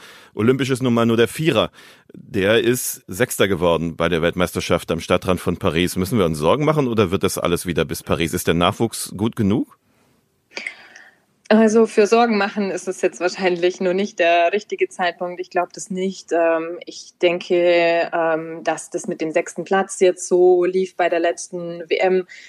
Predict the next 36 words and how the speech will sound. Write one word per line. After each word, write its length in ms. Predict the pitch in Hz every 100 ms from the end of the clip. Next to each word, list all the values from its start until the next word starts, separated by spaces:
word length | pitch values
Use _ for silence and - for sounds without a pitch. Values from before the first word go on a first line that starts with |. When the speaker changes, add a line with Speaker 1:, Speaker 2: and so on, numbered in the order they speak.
| - -
Speaker 2:
war 200 | 180 -
irgendwie 340 | 185 175 170
abzusehen. 640 | - 220 - 202 175 175 175
Ich 120 | 160
fand 220 | 170 160
sogar 460 | - 160 160 160 160
ein 400 | - 165 165 160
richtig 680 | 175 170 - 170 156 - -
tolles 340 | 202 262 254
Ergebnis, 580 | - 220 233 226 226 -
was 220 | 202 190
die 80 | 202
Mädels 460 | 196 208 226 214 -
in 340 | 190 190 156
der 480 | 185 190 233 262 233 _ -
Konstellation 960 | 190 185 - 165 160 - 208 214 220 - - -
so 320 | - 180 175
gemacht 380 | 165 180 - 202
haben. 220 | 190 190 - - _ _ -
Ähm, 540 | 170 170 170 170 - _ _ _ -
wir 760 | 175 190 185 180 175 175 170 170
müssen 300 | 202 196 196
jetzt 320 | 180 165 -
erstmal 640 | 180 170 185 175 170 170 185
hoffen, 560 | 190 - 185 180 170
dass 260 | 165 165 -
Laura 260 | 160 160 160
Süßemilch 640 | 240 233 220 208 208 208
sich 140 | 196 -
von 160 | 180
ihrem 300 | 202 180 175
großen 580 | 175 170 165 175 170 170
Sturz, 400 | - 214 214 -
den 180 | 214 190
sie 140 | 190
hatte, 480 | 190 - 190 185 175